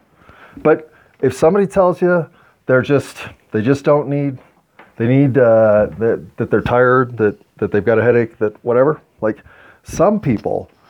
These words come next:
are gonna give you three words that are basically saying, "Back the fuck off."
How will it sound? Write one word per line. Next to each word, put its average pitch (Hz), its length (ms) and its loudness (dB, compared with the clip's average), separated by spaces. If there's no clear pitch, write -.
are 120 120 0
gonna 127 180 0
give 113 180 0
you 110 80 2
three 160 300 2
words 110 460 0
that 113 100 -2
are 113 80 2
basically 127 460 0
saying, 104 360 -4
"Back 131 180 0
the 233 80 -2
fuck 107 200 -6
off." - 280 -12